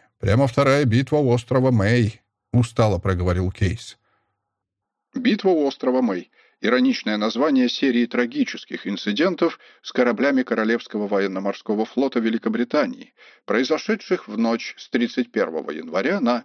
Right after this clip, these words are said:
первое февраля тысяча девятьсот восемнадцатого года около острова Мэй в бухте Firth of Forth при проведении учебных маневров. Впрочем, противник отвернул.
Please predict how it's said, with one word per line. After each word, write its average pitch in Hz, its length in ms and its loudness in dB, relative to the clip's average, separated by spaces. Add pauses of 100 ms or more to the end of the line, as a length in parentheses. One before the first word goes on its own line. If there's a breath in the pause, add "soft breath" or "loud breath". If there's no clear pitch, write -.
первое 131 360 0
февраля 107 580 -2 (280 soft breath)
тысяча 165 400 -2
девятьсот 104 480 -2
восемнадцатого 98 800 -6
года 147 360 -2 (300 soft breath)
около 175 380 0
острова 98 560 -4
Мэй 127 320 -2
в 104 160 -12
бухте 143 400 -4
Firth 131 400 -2
of 107 140 -2 (200)
Forth - 320 -6 (300 soft breath)
при 110 180 0
проведении 98 600 -2
учебных 92 560 -6
маневров. 95 720 -12 (2000)
Впрочем, 196 500 2
противник 175 520 2
отвернул. 139 640 2